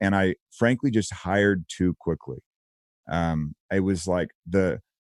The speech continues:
the need to have a body in a seat outweighed the quality, right? Outweighed the, like,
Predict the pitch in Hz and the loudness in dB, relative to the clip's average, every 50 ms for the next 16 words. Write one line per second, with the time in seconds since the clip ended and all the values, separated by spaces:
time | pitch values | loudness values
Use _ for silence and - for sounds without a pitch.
0 | _ _ _ - 90 98 101 98 92 92 95 95 104 113 117 123 127 127 123 120 | _ _ _ -2 2 4 4 4 4 4 4 6 6 6 6 6 6 4 4 2
1 | 117 113 117 - - - 104 98 90 85 90 98 101 104 104 101 92 87 - _ | -2 -4 -8 -10 -2 0 2 2 2 0 -2 0 0 0 0 -2 -4 -8 -12 _
2 | _ _ _ _ _ _ _ _ - 95 85 73 98 95 98 98 98 95 95 90 | _ _ _ _ _ _ _ _ -6 -6 -2 0 2 2 2 4 4 2 2 0
3 | 87 87 - - - 104 98 90 85 - - _ _ _ - 92 95 95 67 80 | 0 -2 -4 -2 0 2 2 2 0 -2 -6 _ _ _ 0 0 0 0 0 0
4 | 90 92 90 90 90 85 78 73 82 - - - 95 95 95 95 90 80 80 78 | 0 2 2 2 2 0 0 -2 -4 -4 0 2 4 4 6 4 4 2 0 -2
5 | 71 - _ _ _ _ - - 80 82 90 92 - - 87 90 87 71 82 90 | -4 -6 _ _ _ _ -10 -6 -4 -2 -2 -4 -4 -4 -4 -2 -2 0 0 0
6 | 90 90 85 73 73 85 82 80 78 76 73 - _ _ _ _ _ _ - 92 | 0 0 -2 -2 -2 -2 -2 -2 -2 -4 -6 -10 _ _ _ _ _ _ 2 2
7 | 98 80 | 2 2